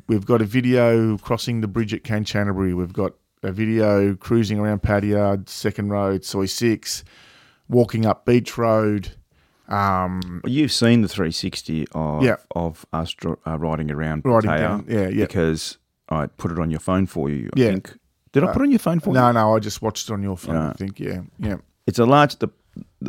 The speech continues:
Speaker 2: the problem, if anyone's doing this, a la-, a problem with three sixty videos is there's so much content, like, there's so much data in the content. We did a, uh, was it four minutes we rode around for? Maybe a bit more?
Speaker 1: Oh, I can't remember.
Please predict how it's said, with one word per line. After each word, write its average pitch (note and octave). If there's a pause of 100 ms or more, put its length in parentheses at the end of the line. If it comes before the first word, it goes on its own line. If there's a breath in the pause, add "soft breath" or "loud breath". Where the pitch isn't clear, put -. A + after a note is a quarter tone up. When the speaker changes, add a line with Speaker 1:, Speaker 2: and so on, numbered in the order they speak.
Speaker 2:
the G2+
problem, A#2+
if -
anyone's A2
doing G2
this, E2+
a E2+
la-, G#2 (100)
a -
problem F#2
with E2+
three -
sixty F2
videos D#2
is D2
there's D#2
so F2
much -
content, D2+
like, D2+
there's -
so E2+
much D#2+
data D2+ (420 soft breath)
in D2
the D2+
content. - (480 soft breath)
We G2+
did F2+
a, D#2 (580)
uh, - (100)
was G2
it -
four D3+
minutes C3
we A#2
rode A2+
around A#2
for? F3+ (460)
Maybe A#2+
a A2
bit G#2+
more? D#3+
Speaker 1:
Oh, A2+
I G2
can't -
remember. G2